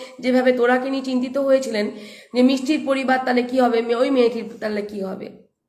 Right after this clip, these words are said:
দেখুন, ওই মেয়েটির পরিবার এখানে বিয়ে দেবে না। প্রথমত মেয়েটি আবার পড়াশোনা শুরু করেছে বলে আমি জানতে পারি, তবে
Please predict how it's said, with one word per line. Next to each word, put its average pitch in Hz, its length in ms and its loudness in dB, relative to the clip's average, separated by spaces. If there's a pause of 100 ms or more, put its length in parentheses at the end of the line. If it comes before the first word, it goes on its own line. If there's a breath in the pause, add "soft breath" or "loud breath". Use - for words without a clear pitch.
(720 soft breath)
দেখুন, 247 240 -2
ওই 254 140 2
মেয়েটির 294 380 0
পরিবার 269 440 2 (140)
এখানে 240 280 0
বিয়ে 226 220 0
দেবে 233 240 2
না। 285 220 -4
প্রথমত 240 440 -4
মেয়েটি 220 380 -2
আবার 214 220 0
পড়াশোনা 214 360 -2
শুরু 254 240 -8
করেছে 262 320 -4
বলে 269 320 0 (300 loud breath)
আমি 233 200 -2
জানতে 226 360 0
পারি, 269 320 -2
তবে 226 200 0